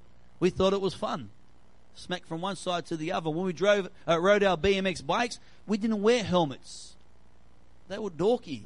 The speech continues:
Only geeks wore helmets back in those days, right? We went bareheaded until we smashed their head across the floor several times from falling off our push bikes, thinking, "Wish I had a helmet."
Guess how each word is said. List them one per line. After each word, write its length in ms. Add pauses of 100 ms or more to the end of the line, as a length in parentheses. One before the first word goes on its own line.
Only 180
geeks 340
wore 140
helmets 240
back 180
in 100
those 200
days, 160
right? 240 (580)
We 120
went 280
bareheaded 520 (1120)
until 220
we 60
smashed 380
their 80
head 140
across 300
the 120
floor 300
several 380
times 340
from 100
falling 300
off 160
our 100
push 300
bikes, 280
thinking, 360 (340)
"Wish 180
I 60
had 180
a 80
helmet." 380